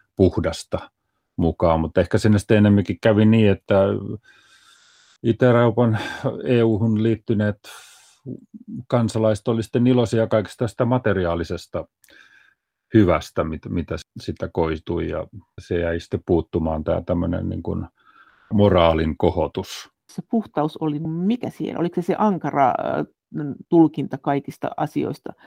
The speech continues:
Speaker 1: Paavin näkemys oli varmaan se, se, että sieltä tulisi tämmöstä, niin kuin, enemmän uskonnolliselta pohjalta lähtevää etiikkaa ja moraalia.
Speaker 2: Niin on se vähän toiminut. Eikö se vähän ole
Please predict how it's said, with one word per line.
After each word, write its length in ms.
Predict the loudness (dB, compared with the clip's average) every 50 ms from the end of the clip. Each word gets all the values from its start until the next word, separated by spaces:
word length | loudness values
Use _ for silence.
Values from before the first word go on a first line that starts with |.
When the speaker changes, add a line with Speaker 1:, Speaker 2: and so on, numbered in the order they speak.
| -20 -16 _ 2
Speaker 1:
Paavin 320 | 4 4 6 6 4 2
näkemys 400 | 2 0 -2 0 0 0 0 2
oli 200 | 2 2 4 4
varmaan 360 | 2 2 2 2 0 -2 -2 -2
se, 300 | 0 0 0 0 -2 -6 _ -20 -20 _ _ -20 _ _
se, 300 | _ _ -2 0 0 0
että 260 | 0 -4 -6 -8 -10
sieltä 280 | -6 -4 -4 -4 -4 -6
tulisi 340 | -6 -4 -6 -6 -6 -6 -4
tämmöstä, 380 | -4 -4 -4 -6 -6 -6 -4
niin 180 | -4 -4 -6 -8
kuin, 80 | -10 _ _ -4 -2
enemmän 600 | 0 2 2 2 2 2 0 -2 -2 -4 -6 -10 -10 -14 -18 -10 -4
uskonnolliselta 920 | -2 -2 -2 -2 -2 -2 -2 0 0 0 -2 -2 -4 -4 -6 -6 -6 -8 -10
pohjalta 720 | -4 -2 -2 0 0 0 0 0 -2 -2 -4 -4 -4 -6 _ _ _ _ _ _ _ _ _ _ _ _ _ -2
lähtevää 680 | 0 0 0 0 -2 -2 -2 0 2 2 2 2 0
etiikkaa 640 | -2 -4 -4 -4 -6 -8 -8 _ _ -4 0 0 0
ja 100 | 0 0
moraalia. 640 | -2 -2 -2 -2 -2 -2 -2 -4 -4 -4 -6 -6 -6 -8 -10 _ _ _ _ _ _ _ _ _ _ _ _ _ _ _ _ _ _ _ _ _ _ _ _ _ _ _ _ -14 -12
Speaker 2:
Niin 140 | -10 -8 -4
on 160 | -2 -4 -2
se 120 | -2 -2
vähän 240 | -2 -2 -4 -4 -4
toiminut. 400 | -6 -6 -6 -6 -6 -6 -6 -8
Eikö 120 | -8 -6
se 100 | -4 -2
vähän 160 | -2 -2 -2
ole 60 | -4